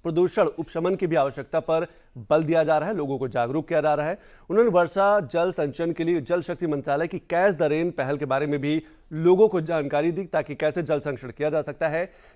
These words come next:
शहरी स्थलों में सार्वजनिक स्थानों की अत्यधिक आवश्यकता होती है, इसीलिए जरूरी है कि लोग जल के प्रति संवेदनशील रहें। नदी के अग्रभागों, उग्र भागों से बेहतर कुछ नहीं हो सकता, जो शहरों में समुदाय को जल निकायों से जोड़ता है।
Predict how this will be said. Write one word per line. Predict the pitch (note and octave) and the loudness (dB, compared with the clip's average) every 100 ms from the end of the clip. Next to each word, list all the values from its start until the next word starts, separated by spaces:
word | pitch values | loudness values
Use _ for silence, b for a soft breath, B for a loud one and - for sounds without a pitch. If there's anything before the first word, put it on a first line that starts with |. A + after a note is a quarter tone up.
| - | -2
शहरी | G3+ F#3+ B3 G#3+ | 0 2 0 -4
स्थलों | F3 F3+ | -2 0
में | G3 | 0
सार्वजनिक | F#3+ D#3 D3 E3 | 0 -2 0 -2
स्थानों | D3+ - D3 D#3 | -4 -8 -6 -6
की | D#3+ F3+ F3+ b b - | -6 -6 -8 b b -8
अत्यधिक | E3 F3+ G3+ E3+ | -4 -2 -2 -2
आवश्यकता | C#3 D3 - E3 | -4 -8 -4 -2
होती | D3+ D3+ G#3 | -2 -6 -6
है, | F3 | -6
इसीलिए | D3 G#3+ F#3 | -4 0 0
जरूरी | C3 C3+ D#3 | 0 -4 -2
है | E3 F3+ | -2 -2
कि | D3 | -2
लोग | D#3+ D#3+ A2+ b b C#3+ | 2 2 -2 b b -2
जल | D3 G#3 | 2 4
के | G#3 | 2
प्रति | G3 F#3 | -4 -6
संवेदनशील | D#3+ C#3+ C3 B2 - F3 D#3 | -4 -4 -4 -6 -2 -2 -2
रहें। | F#3+ | -2
नदी | E3 D#3+ F#3+ | -4 -2 0
के | F3+ | 0
अग्रभागों, | D3+ D#3 B2 C#3 E3 F3 B B B - | -2 -4 -4 -2 -2 -4 B B B -4
उग्र | G3+ G#3 | 0 2
भागों | D#3+ F3+ G#3+ | 2 2 2
से | A3+ A#3 A#3 b D3+ | 0 -2 -2 b -4
बेहतर | F3 G#3 | 0 0
कुछ | - G#3 | -2 0
नहीं | F#3+ | 2
हो | F#3+ | 2
सकता, | F#3 - G#3 | 0 -2 -2
जो | E3+ | -2
शहरों | D#3+ D#3 D#3 F#3 | -2 0 0 0
में | E3+ | 0
समुदाय | D3+ C#3+ C#3+ D#3+ | -2 0 2 2
को | E3+ E3+ F3+ F#3+ B C#3+ | 0 0 0 -2 B -4
जल | C#3+ F#3+ | 2 4
निकायों | E3+ D3 D3 D#3+ F3+ F3+ | 4 0 0 2 4 2
से | C#3 B2 | -2 -12
जोड़ता | G#2 F#3 F#3 - D3 | 0 4 4 4 -2
है। | A2 A2+ - - | -2 -12 -20 -20